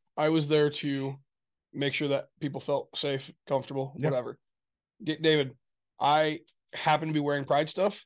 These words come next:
Speaker 2: Mm-hmm.
Speaker 1: but if a Pride person or whatever said something,
Speaker 2: You'd have said something.
Speaker 1: I'm not gonna let you attack somebody else. I'm not gonna,
Speaker 2: Right.
Speaker 1: I am there to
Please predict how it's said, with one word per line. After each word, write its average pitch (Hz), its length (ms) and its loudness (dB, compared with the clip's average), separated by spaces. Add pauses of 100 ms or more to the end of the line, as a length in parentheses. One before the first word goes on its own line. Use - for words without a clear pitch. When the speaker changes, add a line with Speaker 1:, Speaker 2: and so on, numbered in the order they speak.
Speaker 2:
Mm-hmm. 123 180 -14 (500)
Speaker 1:
but 131 120 -6
if - 180 -8 (640)
a 147 60 0
Pride 156 300 6
person 151 600 0 (100)
or 143 120 -4
whatever 147 300 0
said 143 200 -4
something, 185 360 0 (1080)
Speaker 2:
You'd 131 180 0
have 165 100 0
said 107 220 -2
something. 92 260 -6
Speaker 1:
I'm 143 160 4
not 143 180 6
gonna 139 160 0
let 143 200 6
you 147 120 2
attack 139 280 2
somebody 139 320 -2
else. 135 160 0
I'm 143 80 -8
not 131 80 -4 (160)
gonna, 143 140 0
Speaker 2:
Right. - 60 -4 (540)
Speaker 1:
I 147 60 2
am 151 160 4
there 143 280 4
to 139 360 -2